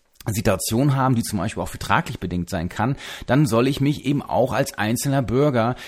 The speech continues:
gegen diese Machtasymmetrie im Hinblick auf die Daten, im Hinblick auf dieses Wissen, diese Informationen schützen können. So, alles in allem sehr, sehr vage. Und jetzt haben wir halt den Bereich der Reinigung wirklich sehr, sehr, ähm,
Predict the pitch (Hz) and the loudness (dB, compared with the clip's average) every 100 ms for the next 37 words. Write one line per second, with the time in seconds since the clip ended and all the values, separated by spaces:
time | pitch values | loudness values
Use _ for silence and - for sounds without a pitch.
0 | - - 147 180 135 127 127 170 - - | -10 0 4 4 4 4 4 2 -2 -2
1 | 117 113 104 - 107 113 113 101 - 92 | 2 2 2 -2 -2 2 0 -2 -4 -4
2 | 98 - 95 92 101 127 131 117 107 - | -4 -6 0 2 2 2 4 4 2 -4
3 | 107 104 82 120 - 160 107 110 95 95 | -2 -2 0 0 2 2 2 -2 -2 -2
4 | 85 - 110 120 - - 85 - - _ | -2 0 0 0 -2 -6 -8 -10 -18 _
5 | _ _ _ _ - - 92 87 67 - | _ _ _ _ -20 -8 -2 -2 -4 -14
6 | - - 90 127 107 - 92 104 104 92 | -16 -8 -2 0 0 -4 -2 0 0 0
7 | 107 107 104 90 95 110 85 80 78 - | 0 0 0 0 2 0 0 -4 -6 -6
8 | 98 95 87 85 87 82 80 92 90 85 | -4 -4 -4 -2 -2 -2 -2 -4 -4 -6
9 | 78 71 85 139 110 80 85 95 - _ | -6 -6 -2 0 0 0 -2 -4 -8 _
10 | _ _ _ - 85 90 92 78 82 87 | _ _ _ -10 -4 -4 -4 -8 -6 -2
11 | 107 95 90 90 90 - - - - - | -2 -2 -2 0 -2 -4 -18 -20 -20 -20
12 | - - 104 90 80 76 | -18 -6 -2 -2 -2 -6